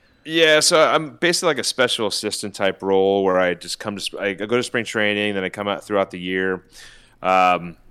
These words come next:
I've been very lucky. I was, like I said before, I throw B P. Um, so that, that's,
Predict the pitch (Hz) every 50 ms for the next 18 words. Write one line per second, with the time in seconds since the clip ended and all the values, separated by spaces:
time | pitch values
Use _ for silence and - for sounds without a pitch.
0 | - - 95 110 117 110 101 117 113 110 104 107 107 104 - 110 104 104 104 101
1 | 98 95 90 90 87 80 - - 85 87 85 - - 87 82 - - 92 90 87
2 | 85 - 101 101 92 87 90 85 - - 98 92 92 92 92 92 92 92 - _
3 | _ _ _ _ _ _ _ _ _ _ - - 85 85 85 82 80 76 73 73
4 | 73 - _ _ _ _ _ _ _ _ _ _ _ _ _ _ _ _ _ _
5 | - - - - - - 110 98 95 92 90 85 104 107 104 - - 104 104 -
6 | - - -